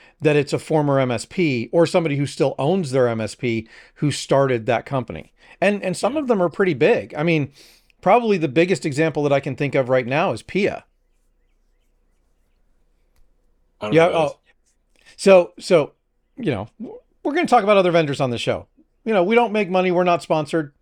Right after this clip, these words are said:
Speaker 1: yet, by the way. Call us. Um, but they developed for their own use, um, an automation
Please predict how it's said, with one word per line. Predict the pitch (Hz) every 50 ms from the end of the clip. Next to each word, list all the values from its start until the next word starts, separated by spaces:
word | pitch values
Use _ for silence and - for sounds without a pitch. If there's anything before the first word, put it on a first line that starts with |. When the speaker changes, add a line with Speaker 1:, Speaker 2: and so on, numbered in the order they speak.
| _ _ -
Speaker 1:
yet, | 143 170 220 202 180 - - - -
by | - 131
the | 151 165
way. | 175 170 160 147 151 _ _ _ _ - 226 202 - _ _ -
Call | 202 196 - 247
us. | - - _ _ _ _ - - - - - 160 - -
Um, | 196 214 208 202 202 190 180 160 139 _ _ _ _ _ _ - - - - - - - - - _ _ _ _ - - - _ _ _ _ _
but | - 160 170 180 170 170 165 - _ _ _ _ _ _ _ _ _ _ _ _ _ _ _ _ _ _ _ _ _ _ - 190
they | 151 135 135 180 185 208 226 247 247 233 185 - - _ _ _ _ - 208 151
developed | 139 190 165 139 185 196 226 185 143 135 131 - - - - - - - -
for | - - 175
their | 156 160 160 156
own | 196 285 285 196
use, | 151 131 107 101 123 160 - - - - - - _ _ _ _ _ _ _ _ _ - -
um, | 156 151 151 151 147 156 - _ _ _ _
an | - 175 165 -
automation | - 180 190 196 180 175 180 233 226 - - 190 165 156 143 135 120